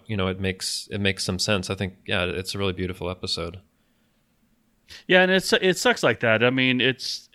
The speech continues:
Speaker 2: I, obviously, you know, I, you, you, you gotta have kind of those kind of rules, and, you know, it, it, it sucks <laughs> being on top, I guess.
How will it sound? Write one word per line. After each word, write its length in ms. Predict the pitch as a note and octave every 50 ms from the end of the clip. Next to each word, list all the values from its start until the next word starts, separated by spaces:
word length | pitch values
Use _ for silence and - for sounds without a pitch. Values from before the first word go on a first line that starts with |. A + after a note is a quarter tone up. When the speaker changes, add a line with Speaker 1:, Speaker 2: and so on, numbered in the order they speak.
| D3 - -
Speaker 2:
I, 280 | C3+ C#3 C3+ C3+ C3 - -
obviously, 600 | B2+ C#3 C3+ C#3 C3+ - - C#3+ C3 B2 A#2 A2+
you 120 | - C3 A#2+
know, 360 | A2 G#2 G2+ G#2 G#2+ G2+ - - - - _ _ _ _ _
I, 140 | - F2+ - - - - - - _ - - - - - _ _ _ _ _ _ _ _ - -
you, 120 | B2+ C3+
you, 220 | B2+ C#3+ C#3 C#3 C#3 B2
you 220 | - D3 C3+ C3+
gotta 180 | C3+ D3 D3+ D3
have 260 | C3+ C#3+ C#3+ C#3+ C#3
kind 140 | - D3 C#3
of 60 | C3
those 160 | B2+ C3 C3
kind 200 | - - C#3 C3
of 100 | B2+ B2
rules, 400 | A#2+ C3+ C#3 C#3 C3+ B2 A2+ -
and, 220 | B2 A#2 A2 G#2+ A2+
you 80 | A#2
know, 160 | A2+ G#2+ G#2 G#2
it, 160 | G#2 G2+ -
it, 240 | A#2 A2+ G2+ D#2 -
it 160 | - A#2 G#2+ -
sucks 320 | - - C#3+ C3 - -
<laughs> 20 |
being 240 | - C3 C3 C3 A2
on 140 | C#3+ A2+ A#2
top, 420 | G#2 - - C3 C3 B2+ A#2+ -
I 80 | A2+ G2+
guess. 440 | G2+ A#2+ A#2+ A#2 A2 G#2 - -